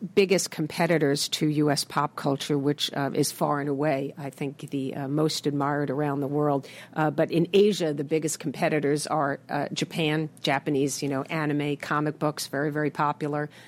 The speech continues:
um, Taiwanese, uh, pop music. Uh, so, you know, China just doesn't, doesn't just lag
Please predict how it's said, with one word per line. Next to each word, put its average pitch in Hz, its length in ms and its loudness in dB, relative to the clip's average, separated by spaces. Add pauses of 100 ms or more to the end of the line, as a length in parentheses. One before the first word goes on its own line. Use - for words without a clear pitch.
(180)
um, 143 260 -2
Taiwanese, 160 800 0
uh, 135 220 -2
pop - 320 0
music. 156 560 0 (340)
Uh, 147 240 -4
so, 160 300 0
you 160 160 -2
know, 160 100 0
China 190 320 2
just 151 280 -2
doesn't, 165 400 0
doesn't 208 320 2
just 196 400 2
lag 165 420 2